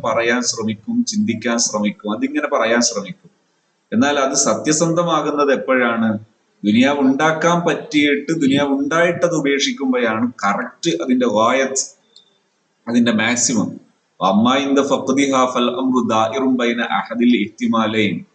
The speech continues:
അത് ഇല്ലാത്തൊരു സമയത്താകുമ്പോ രണ്ട് സാധ്യതയുണ്ട്. വല്ലാഹു തആല ആലം. ഫസമറത്തുഹു അൽ ഖനാഅത്തു. അതായത് സുഹൃത്താകാനും സുഹൃത്തില്ലാതിരിക്കാനുള്ള സാധ്യതയുണ്ട്. ഫസമറത്തുഹു അൽ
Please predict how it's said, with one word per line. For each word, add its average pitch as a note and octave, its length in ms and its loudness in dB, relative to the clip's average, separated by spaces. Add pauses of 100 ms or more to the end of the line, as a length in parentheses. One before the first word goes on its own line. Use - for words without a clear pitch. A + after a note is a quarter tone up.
(640)
അത് A2+ 140 -4
ഇല്ലാത്തൊരു D#3+ 680 4
സമയത്താകുമ്പോ C#3+ 1300 0 (280)
രണ്ട് B2 300 2
സാധ്യതയുണ്ട്. G#2 1000 -2
വല്ലാഹു A2+ 440 0
തആല G2+ 280 0
ആലം. B2 560 -2 (440)
ഫസമറത്തുഹു C3+ 880 0
അൽ B2+ 80 2
ഖനാഅത്തു. A#2 720 -2 (320)
അതായത് B2+ 600 0 (640)
സുഹൃത്താകാനും D3+ 920 2
സുഹൃത്തില്ലാതിരിക്കാനുള്ള D#3 1120 2
സാധ്യതയുണ്ട്. F#2 960 -6
ഫസമറത്തുഹു D#3+ 800 2
അൽ D3 100 0